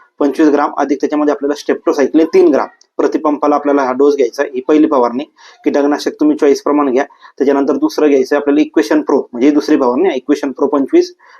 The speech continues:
Cosaid पंचवीस. त्याच्यामध्ये तुम्ही, अ, कीटकनाशक वगैरे कॉम्बिनेशन तुमच्या मर्जीनं घेऊ शकता. आणि तिसरी फवारणी घ्यायची आपल्याला Amistar Top वीस एम एल ना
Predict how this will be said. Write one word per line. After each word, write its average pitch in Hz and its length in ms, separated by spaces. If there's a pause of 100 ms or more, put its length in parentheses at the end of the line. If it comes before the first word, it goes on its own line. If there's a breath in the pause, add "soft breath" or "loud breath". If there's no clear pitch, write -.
(160 soft breath)
Cosaid 339 280
पंचवीस. 339 480 (500 soft breath)
त्याच्यामध्ये 151 420
तुम्ही, 156 320
अ, 127 160 (100)
कीटकनाशक 143 440
वगैरे 139 240
कॉम्बिनेशन 139 520
तुमच्या 135 220
मर्जीनं 139 380
घेऊ 131 120
शकता. 127 280
आणि 131 300
तिसरी - 220
फवारणी 131 320
घ्यायची 139 240
आपल्याला 135 340
Amistar 135 360
Top 131 160
वीस 143 200
एम 143 120
एल 143 80
ना 147 160